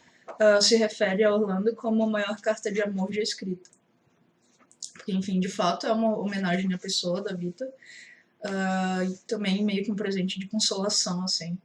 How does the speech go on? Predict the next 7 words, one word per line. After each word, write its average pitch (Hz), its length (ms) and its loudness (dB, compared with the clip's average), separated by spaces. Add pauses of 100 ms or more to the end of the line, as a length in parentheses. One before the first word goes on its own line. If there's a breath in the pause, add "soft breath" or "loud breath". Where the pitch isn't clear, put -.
(600 soft breath)
ah, 170 540 -4
porque 190 300 -8
ela 175 640 0 (320)
tava 196 220 0
passando 208 340 0
por 226 140 0
uma 214 500 0